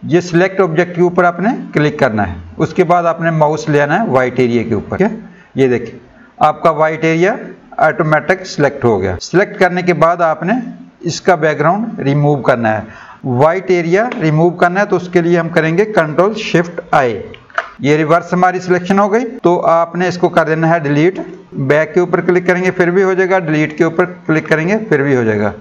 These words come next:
जैसे आप चाहें। ओके, उसके बाद आपने इसकी selection खत्म कर देनी है, control D। पहले आपने इसको zoom कर लेना है, आपने इसका path draw करना है। अब आपने pen tool को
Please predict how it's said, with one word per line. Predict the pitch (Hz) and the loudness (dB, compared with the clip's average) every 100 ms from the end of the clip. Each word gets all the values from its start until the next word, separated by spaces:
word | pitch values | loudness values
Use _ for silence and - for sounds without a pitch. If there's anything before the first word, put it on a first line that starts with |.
| - 107 | -10 0
जैसे | 156 156 185 | 0 2 2
आप | 165 156 - | 2 0 0
चाहें। | 143 113 104 | 0 0 -2
ओके, | - - 214 262 - - - - _ | -2 0 0 0 -8 -18 -20 -20 _
उसके | 165 - 180 | -4 0 2
बाद | 175 180 | 2 2
आपने | 175 175 185 | 0 0 -4
इसकी | 175 180 | -2 -2
selection | 175 165 156 175 | 0 0 0 -2
खत्म | 165 165 180 | 0 0 0
कर | 180 185 | 0 0
देनी | 196 | 0
है, | 220 233 | -2 0
control | 170 160 185 180 | -2 0 0 0
D। | 123 113 113 | 0 -2 0
पहले | 175 185 | 0 2
आपने | 196 185 196 | 0 0 -4
इसको | 185 196 | 0 -2
zoom | - 143 165 165 | 0 0 2 2
कर | 151 131 | 0 0
लेना | 120 110 | 0 -2
है, | 98 95 - - | -4 -8 -6 0
आपने | 156 156 175 185 | 0 0 -2 -2
इसका | 165 190 180 180 | 0 0 0 0
path | 156 151 156 | 0 0 -2
draw | 147 151 151 | 0 0 2
करना | 156 151 160 | -2 0 0
है। | 202 254 - | 0 -4 0
अब | 165 165 | 0 2
आपने | 170 170 180 | 0 -2 -4
pen | 180 160 165 | -2 -2 0
tool | 170 175 | 0 2
को | 175 190 | 0 -2